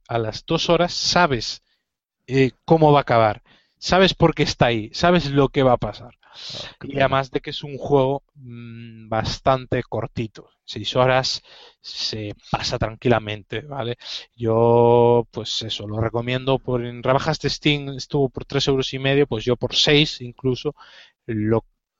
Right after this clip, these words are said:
Speaker 1: me parecería un precio ideal. Ya con catorce o quince que es, cuesta, creo que en precio normal, pues me parece un poco excesivo. Bueno, y me quedan dos juegos que voy a ir rápido, que ir ve-,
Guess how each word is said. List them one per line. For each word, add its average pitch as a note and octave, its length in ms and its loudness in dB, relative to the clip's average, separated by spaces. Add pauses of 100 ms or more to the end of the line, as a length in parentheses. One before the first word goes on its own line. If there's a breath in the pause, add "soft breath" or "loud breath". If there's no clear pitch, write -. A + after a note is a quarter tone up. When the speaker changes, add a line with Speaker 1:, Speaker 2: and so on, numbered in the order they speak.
(140)
Speaker 1:
me B2 280 -6
parecería A2+ 360 4
un A2+ 80 -4
precio B2 280 4
ideal. A2 420 4
Ya A#2 160 2
con A#2 220 -10
catorce B2 460 -2
o - 20 -8
quince B2 320 -2
que A#2 140 -2
es, A2+ 120 -8
cuesta, - 380 -6
creo B2+ 240 -4
que A2+ 80 -8
en A2 100 -12
precio A#2+ 240 -6
normal, A#2 340 -4
pues - 300 -8
me A2 80 -6
parece A#2 300 -2
un A2+ 180 -12
poco A2+ 220 -8
excesivo. - 540 -14 (1800 loud breath)
Bueno, D3+ 380 4 (100)
y E3 260 4
me E3 100 6
quedan G3+ 220 6
dos F3+ 140 0
juegos A3+ 340 4
que - 80 0
voy D#3+ 100 6
a D#3 100 10
ir D3+ 60 6
rápido, F3+ 460 4
que - 120 -2
ir D#3 80 0
ve-, C#3+ 360 4